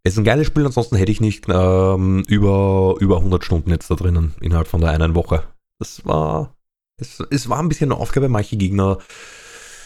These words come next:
sind doch etwas heavy und da braucht man, da braucht man wirklich, da braucht man Geduld und einen gewissen Drang zum Masochismus teilweise, denke ich mir schon, aber auf alle Fälle, es erweitert die Leidensfähigkeit sehr.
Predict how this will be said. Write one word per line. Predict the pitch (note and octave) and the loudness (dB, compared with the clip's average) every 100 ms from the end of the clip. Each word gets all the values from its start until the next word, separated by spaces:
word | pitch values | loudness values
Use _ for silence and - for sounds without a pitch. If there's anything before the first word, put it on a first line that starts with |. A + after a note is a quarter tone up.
| - | -14
sind | B2 - - - F3 F#3+ F#3+ F#3+ F#3 F#3 E3 - - | -12 -12 -8 0 2 4 2 2 4 2 -2 -10 -2
doch | D#3 D#3+ E3+ D#3+ - - - | 2 4 2 -2 -8 -12 -4
etwas | A2 A#2 B2 G#2 G2+ G2 G2+ G2 - - - - | 0 0 0 -2 2 2 2 0 -4 -18 -18 -6
heavy | - - F#2+ C3 E3+ F#3+ - | 2 2 4 2 0 0 0
und | G2+ G2+ G2 F#2+ F2+ | 2 4 2 0 -2
da | F#2+ | -2
braucht | D#2+ - | -2 -4
man, | - | -8
da | F2+ | -10
braucht | - E2+ E2 | -6 -2 -2
man | E2 | -2
wirklich, | F#2 - | -10 -10
da | E2+ | -8
braucht | D2+ F2 - | -4 0 0
man | E2+ E2 - _ _ _ _ - _ _ | 0 -4 -10 _ _ _ _ -20 _ _
Geduld | B2 A#2 - _ - C#3 D3+ C#3 - | -4 -4 -6 _ 0 2 2 0 -4
und | A2 G#2 G#2 G2+ G2 | -2 0 2 0 -2
einen | F#2+ F#2 F#2+ F#2+ | -2 -2 0 -2
gewissen | F#2 G2 G#2+ - G#2+ G2+ G2 G2 F#2+ - | -2 -2 -2 -6 -2 0 0 0 -2 -4
Drang | F2+ F2 F2 F#2+ B2 D3 D#3+ D#3 | -6 -2 0 0 0 0 0 -2
zum | - C#3+ C#3 C3+ | 0 0 2 0
Masochismus | A2+ B2 D#3+ - D3+ E3+ D#3 | 0 0 0 -2 -4 -2 -2
teilweise, | D3+ C#3 C#3 C3+ | 0 2 0 0
denke | C#3 C#3 | 0 0
ich | C#3 | 0
mir | C#3 | 0
schon, | C3 C3 | 0 -2
aber | F2+ G2 F#2+ F#2+ | -2 0 2 2
auf | - | 0
alle | G#2 G2 | 0 0
Fälle, | F#2+ F2+ - | 0 -2 -2
es | F#2 | -6
erweitert | F#2 E2 F2 F#2 G2+ - | -6 -4 -2 0 -2 -2
die | F2+ | -4
Leidensfähigkeit | E2+ E2 F#2+ G2+ G2 - F#2 F#2 F#2+ - - E2 E2 - - | -4 -2 -4 -4 -6 -4 -2 0 0 0 0 0 -2 -6 -14
sehr. | F2 F2 F2+ D2+ C#2 | -14 -8 -6 -6 -10